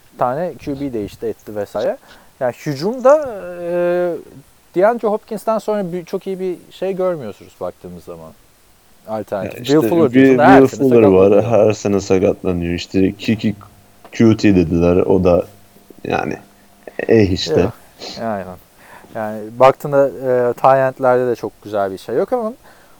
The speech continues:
Speaker 1: e, bir isim yok öne çıkan. Yani bu
Speaker 2: Tek bir go to guy ile götürüyor işi.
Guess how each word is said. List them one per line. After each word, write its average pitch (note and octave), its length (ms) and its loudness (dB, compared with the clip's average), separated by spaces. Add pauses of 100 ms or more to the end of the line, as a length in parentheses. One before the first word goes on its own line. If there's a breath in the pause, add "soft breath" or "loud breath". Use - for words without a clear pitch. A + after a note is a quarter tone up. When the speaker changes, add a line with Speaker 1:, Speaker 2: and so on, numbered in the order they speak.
(120)
Speaker 1:
e, - 60 -12 (540)
bir A#2 120 -14
isim B2+ 320 -10
yok A#2 140 -6
öne G#2 200 -10
çıkan. - 280 -10
Yani A2+ 320 -4 (140)
bu B2+ 220 -6
Speaker 2:
Tek C3 240 0
bir A#2 80 -8 (200)
go A#2+ 200 6
to - 140 -6
guy F#2 160 4
ile A#2+ 140 4
götürüyor C3 420 4
işi. E2+ 240 -2